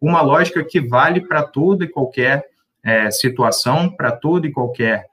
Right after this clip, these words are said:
pessoa, pra todo e qualquer grupo, é, porque ela parte de princípios bastante,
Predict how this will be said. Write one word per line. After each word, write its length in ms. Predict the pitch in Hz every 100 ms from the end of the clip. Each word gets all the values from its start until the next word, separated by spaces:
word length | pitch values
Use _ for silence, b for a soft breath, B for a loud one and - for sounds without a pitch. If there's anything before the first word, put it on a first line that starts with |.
| b b
pessoa, 580 | - 120 - 123 170 170
pra 140 | 123 113
todo 340 | - 156 151
e 40 |
qualquer 480 | - 123 117 120 117
grupo, 560 | 107 113 165 - 190 - _ _ _
é, 280 | 120 123 117
porque 640 | - 214 202 - 180 196 151
ela 240 | 160 180
parte 480 | 180 - 170 202 185
de 100 | 160
princípios 600 | - 156 143 185 180 156
bastante, 640 | 151 147 185 190 208 202